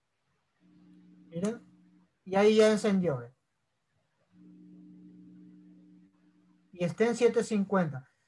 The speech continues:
Es común que ustedes, cualquier ser humano, nos confundamos y hagamos esto cuando aprendemos, ¿no?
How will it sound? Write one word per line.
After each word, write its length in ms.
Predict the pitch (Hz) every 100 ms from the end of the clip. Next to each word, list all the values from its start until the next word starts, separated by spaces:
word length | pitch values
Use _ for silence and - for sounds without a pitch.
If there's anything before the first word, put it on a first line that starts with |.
| _ _ _ _ _
Es 260 | 247 302 302
común 680 | - 370 311 269 254 302 - _ _ _ _ _ _ _ _ _ -
que 260 | 208 196 196
ustedes, 800 | 185 - 240 247 269 269 - - - _ _ _ _ - - - - _ _ _ _ 90 - - - - - _ _ 202 - -
cualquier 380 | - 269 269 349
ser 180 | 349 330
humano, 400 | 311 320 247 170
nos 220 | 185 208
confundamos 680 | - 220 202 226 269 277 262
y 40 |
hagamos 440 | 226 233 240 240 269
esto 320 | 254 262 240
cuando 240 | 220 202
aprendemos, 640 | 190 185 190 190 165 135 120
¿no? 180 | 117